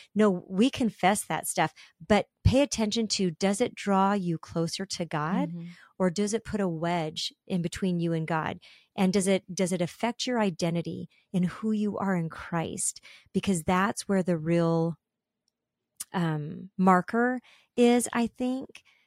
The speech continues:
Speaker 1: between shame and conviction.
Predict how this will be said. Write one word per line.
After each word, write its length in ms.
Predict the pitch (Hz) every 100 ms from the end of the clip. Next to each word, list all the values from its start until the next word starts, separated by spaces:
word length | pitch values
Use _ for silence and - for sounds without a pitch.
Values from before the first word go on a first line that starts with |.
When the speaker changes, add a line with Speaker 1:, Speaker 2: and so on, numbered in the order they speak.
| _ -
Speaker 1:
between 680 | 196 - 202 190 185 185 - _ _ _
shame 680 | - - 208 185 180 175 175 - _ -
and 220 | 180 170
conviction. 840 | - 170 165 160 - 165 165 180